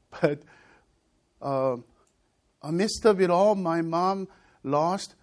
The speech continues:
forty-five thousand dollars to this con man.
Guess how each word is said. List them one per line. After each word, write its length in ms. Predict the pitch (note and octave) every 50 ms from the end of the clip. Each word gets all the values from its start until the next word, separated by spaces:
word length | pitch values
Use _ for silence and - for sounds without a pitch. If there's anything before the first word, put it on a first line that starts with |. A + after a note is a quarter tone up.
| _ _ _ _ _
forty-five 720 | - G3 G3 G#3+ G#3+ G#3+ G3 - - G3+ G3+ G3+ F#3+ G3
thousand 400 | - F#3+ F#3 F#3 F#3 F3 F3 E3+
dollars 420 | D#3 D3+ C#3+ C#3 C3+ C3+ C3+ B2+ -
to 140 | - - F3
this 200 | D#3 E3 D#3+ -
con 420 | - - - G#3 G#3 G#3+ G3+ F#3
man. 280 | D3+ C#3 B2 A#2 A#2